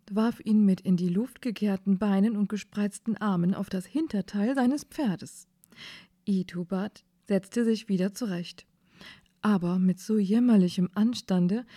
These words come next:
dass das ganze Amphitheater in lautes Gelächter ausbrach. Ein dritter Ritter verschmähte es sogar, sich gegen ihn seiner Lanze zu bedienen. Er ließ ihn einen Fehlstoß auf sich machen,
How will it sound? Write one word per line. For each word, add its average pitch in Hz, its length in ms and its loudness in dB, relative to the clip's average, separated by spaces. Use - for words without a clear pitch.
dass 202 160 0
das - 260 -4
ganze 262 420 -2
Amphitheater 202 1000 -2
in 175 140 2
lautes 190 460 -2
Gelächter 165 520 -4
ausbrach. 165 640 -10
Ein 180 200 2
dritter 190 480 -2
Ritter 180 320 -8
verschmähte 185 640 -2
es - 180 -12
sogar, 156 420 -10
sich 160 220 -10
gegen 180 360 -2
ihn 196 240 2
seiner 180 220 0
Lanze 175 360 -4
zu - 200 -14
bedienen. 160 520 -6
Er 196 140 4
ließ 247 320 0
ihn 233 420 -2
einen 175 280 0
Fehlstoß 175 640 -6
auf 156 220 -12
sich 165 220 -12
machen, 180 420 -6